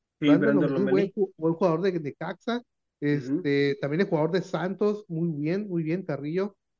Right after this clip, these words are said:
Speaker 1: Lo
Speaker 2: muy
Speaker 1: de
Speaker 2: buen
Speaker 1: Carrillo,
Speaker 2: jugador
Speaker 1: que
Speaker 2: también,
Speaker 1: se
Speaker 2: este,
Speaker 1: aventó dos goles, ¿eh?
Speaker 2: sí, exactamente,
Speaker 1: Dos goles, Carrillo.
Speaker 2: Estefano,
Speaker 1: Ujú.
Speaker 2: Estefano Carrillo, muy buen jugador, entonces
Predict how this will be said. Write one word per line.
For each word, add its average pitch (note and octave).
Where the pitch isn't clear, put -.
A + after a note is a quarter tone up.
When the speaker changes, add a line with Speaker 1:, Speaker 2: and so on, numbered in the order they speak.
Speaker 1:
Lo C#3
Speaker 2:
muy F#3
Speaker 1:
de -
Speaker 2:
buen -
Speaker 1:
Carrillo, F3
Speaker 2:
jugador D3
Speaker 1:
que D#3
Speaker 2:
también, C3+
Speaker 1:
se C3+
Speaker 2:
este, C3
Speaker 1:
aventó C3+
dos F#3+
goles, D#3+
¿eh? A3+
Speaker 2:
sí, G3+
exactamente, D#3+
Speaker 1:
Dos D#3
goles, D3+
Carrillo. C3+
Speaker 2:
Estefano, G3+
Speaker 1:
Ujú. C#3
Speaker 2:
Estefano D#3+
Carrillo, D#3
muy G#3
buen G3
jugador, F#3
entonces G3